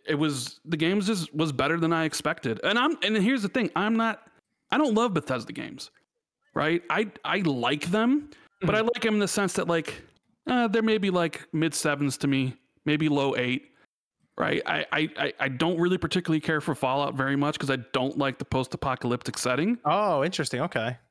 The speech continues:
Speaker 1: So I didn't play Fallout four. So my, my favorite Bethesda game going into this was Skyrim, which I played for some hundred hours, right?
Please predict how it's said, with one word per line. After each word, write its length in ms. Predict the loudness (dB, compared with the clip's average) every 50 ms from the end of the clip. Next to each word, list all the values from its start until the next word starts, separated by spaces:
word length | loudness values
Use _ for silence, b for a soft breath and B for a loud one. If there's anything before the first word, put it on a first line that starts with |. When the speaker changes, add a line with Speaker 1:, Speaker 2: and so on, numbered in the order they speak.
| _ _ _
Speaker 1:
So 140 | -4 -2 0
I 40 | 2
didn't 200 | 2 2 0 0
play 200 | 0 0 0 0
Fallout 340 | 0 0 0 0 0 -2 -4
four. 500 | -4 -2 -2 0 0 0 0 -2 -2 b b b b b b _ _ _ _ _ _ _ _ _ _ _ -2
So 140 | 0 2 2
my, 160 | 2 2 2
my 140 | 2 0 0
favorite 420 | 2 2 2 2 2 2 0 0 0
Bethesda 380 | 0 0 0 0 2 0 0
game 220 | 2 2 2 2 2
going 260 | 2 2 4 4 2
into 160 | 2 0 0
this 220 | 0 0 0 0
was 160 | -2 -2 -2 0
Skyrim, 520 | 0 0 2 2 2 0 -2 -2 0 0
which 200 | 0 0 0 0
I 100 | -2 -2
played 340 | -2 -2 0 0 0 -2 -2
for 240 | -2 -2 -2 -2 -4 -6 -6
some 340 | -4 -2 0 0 0 0 0
hundred 320 | -2 -2 0 0 0 0 2
hours, 460 | 0 0 0 -2 -2 -2 -4 -4 -4
right? 300 | -2 -2 0 0 -2